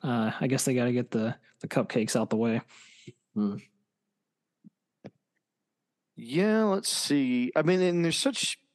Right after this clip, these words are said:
Speaker 3: interesting matchups too. It's like, uh, I mean, we kinda talked about it a little bit before.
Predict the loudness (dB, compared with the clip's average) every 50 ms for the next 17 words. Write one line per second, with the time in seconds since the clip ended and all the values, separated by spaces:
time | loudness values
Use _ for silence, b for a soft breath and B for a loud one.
0 | _ -4 -4 -4 -2 -4 -4 -2 0 2 2 2 2 2 2 0 0 0 0 0
1 | 0 -2 -4 -8 -6 -4 -2 0 0 0 0 0 -2 -4 -6 -8 -6 -4 -2 -2
2 | -2 -4 -8 -14 -14 -16 -20 -20 _ _ _ _ _ _ _ _ _ _ _ _
3 | _ _ _ _ _ _ _ _ -6 -2 0 0 2 2 2 2 2 2 2 2
4 | 0 0 -2 -4 -2 0 0 0 2 2 0 0 0 0 -2 -6 -6 _ _ -2
5 | 0 0 0 0 -2 -2 -2 -2 -2 -4 -4 -4 -8 -8 -8 -6 -4 -2 0 0
6 | 0 -2 -2